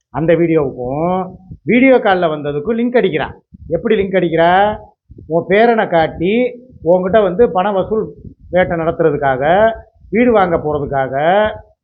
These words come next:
இவ வந்து இந்த மாதிரி தேவையில்லாத ஒரு வேலையை பார்த்து பாசத்துல உன்னை இழுக்க பாக்குறா. பேரன்னா நீ உருகிருவ, அப்பத்தான் வீடு வாங்குறதுக்கு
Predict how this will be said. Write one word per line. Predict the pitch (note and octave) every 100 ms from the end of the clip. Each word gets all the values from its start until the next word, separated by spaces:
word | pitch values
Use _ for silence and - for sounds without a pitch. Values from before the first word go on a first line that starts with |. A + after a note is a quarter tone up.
| _
இவ | G#3+ A#3
வந்து | G#3+ G#3 B3
இந்த | A3
மாதிரி | G3 A3 G#3+
தேவையில்லாத | F#3 F#3 F3 F3 G3
ஒரு | F3+
வேலையை | E3 F3 E3
பார்த்து | C#3+ C#3 G#3 A3
பாசத்துல | F3 G3 G3+ G#3+ G#3+ E3 A3+ B3+ - _
உன்னை | - F3+ G3
இழுக்க | G3+ G#3+
பாக்குறா. | F#3+ D3 C#3 B2+ C#3 C3+ G#2 - _ _ _ F#3
பேரன்னா | A3 A3 G3+ A#3+
நீ | G3+
உருகிருவ, | F3+ G3+ F#3+ F3 B2+ C3 D3 B2+ - - - C#3+
அப்பத்தான் | E3+ G3+ A3+
வீடு | G3+ A3 G3
வாங்குறதுக்கு | E3+ D#3+ D3+ D3+ F3+ C4